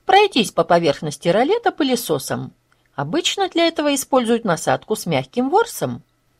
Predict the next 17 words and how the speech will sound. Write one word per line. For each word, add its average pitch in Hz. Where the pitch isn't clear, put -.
чтобы 180
избежать 359
повреждений 294
полотна 185
штор. -
А 214
сухие 311
загрязненные 240
места 190
на 151
этой 175
ткани 139
можно 285
потереть 359
ластиком 170
белого 151
цвета, 131